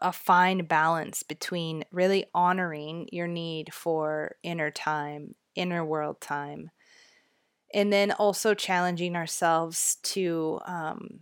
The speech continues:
connect and to relate and to, to meet our desire to be out in the world and know that there may be parts of that that are gonna be uncomfortable for us,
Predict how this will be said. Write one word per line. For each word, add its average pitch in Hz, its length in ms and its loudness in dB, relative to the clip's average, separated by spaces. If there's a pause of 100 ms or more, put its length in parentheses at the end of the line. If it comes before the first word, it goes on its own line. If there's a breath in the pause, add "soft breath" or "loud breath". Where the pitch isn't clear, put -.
(260)
connect 175 580 -2
and 185 120 -6
to 185 120 -4
relate 170 480 4 (100)
and 170 180 -8
to, 165 420 -2 (120)
to 175 280 -2
meet 180 280 -2
our 175 100 0
desire 170 480 6
to - 140 -12
be 165 180 0
out 170 200 10
in 165 160 0
the 156 100 -2
world 151 560 -2 (640 soft breath)
and 190 180 0
know 185 180 4
that 185 180 2
there 190 180 2
may 185 160 0
be 180 140 -2
parts - 380 -2
of 175 100 -4
that 165 220 -2
that 190 120 0
are 190 120 4
gonna 185 220 -2
be 190 160 -4
uncomfortable 175 960 -4
for - 280 -2
us, - 560 -4